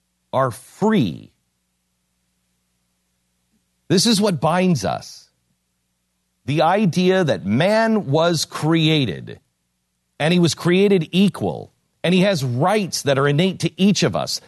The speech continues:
The idea that every man is equal under the law of God and the law of man.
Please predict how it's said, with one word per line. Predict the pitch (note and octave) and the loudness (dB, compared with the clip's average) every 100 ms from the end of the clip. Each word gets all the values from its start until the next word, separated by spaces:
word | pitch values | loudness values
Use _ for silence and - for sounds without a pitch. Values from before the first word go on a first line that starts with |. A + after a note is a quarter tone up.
| - | -2
The | D3 F#3+ | 2 4
idea | A3 A#3 E3+ E3+ A#3 F3 D3 - - - | 2 2 2 2 2 2 2 -2 -12 -4
that | F3+ - _ - | -4 -4 _ -2
every | G#3+ B3 G3+ A#3+ | 0 2 2 2
man | A3 G#3 G3+ G3+ | 2 2 2 0
is | E3 E3+ D3 - _ - | 0 0 0 -4 _ -2
equal | G3+ A#3+ - D3+ C3 D3 D3 _ _ _ _ _ _ | 2 2 2 0 0 0 -2 _ _ _ _ _ _
under | G3 B3 B3+ | 0 2 2
the | A3+ | 2
law | G3+ E3+ D#3+ D#3 | 2 2 2 0
of | C3 G#2+ G#2 | -2 -4 -2
God | E3+ F#3 F#3 D3+ | 0 2 0 0
and | C3+ | 0
the | |
law | C3 C3 C3+ - | 2 2 0 0
of | A2+ F2+ | -6 -6
man. | F#2 E2+ A#1+ G#1 | -6 -6 -8 -12